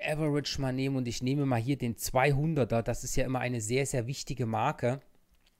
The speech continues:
Wenn wir mal sehen, da steht der Markt gerade dran.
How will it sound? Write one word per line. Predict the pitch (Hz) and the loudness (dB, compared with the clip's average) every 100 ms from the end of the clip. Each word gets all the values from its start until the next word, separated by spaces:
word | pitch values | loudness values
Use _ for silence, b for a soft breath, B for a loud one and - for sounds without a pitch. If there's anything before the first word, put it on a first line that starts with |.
| _ _ - - - | _ _ -20 -20 -12
Wenn | - 123 | -6 -2
wir | 123 | 0
mal | 120 | 0
sehen, | 117 127 139 143 - _ - | 2 2 0 -2 -12 _ -2
da | 123 120 | -2 -2
steht | - - 143 175 - - | -4 -2 0 0 -4 -2
der | 120 123 | -2 -2
Markt | 120 120 139 - | -2 -2 -4 -6
gerade | 127 113 101 120 127 120 | -6 -4 -2 -2 -4 -4
dran. | 110 131 170 95 | -2 4 4 2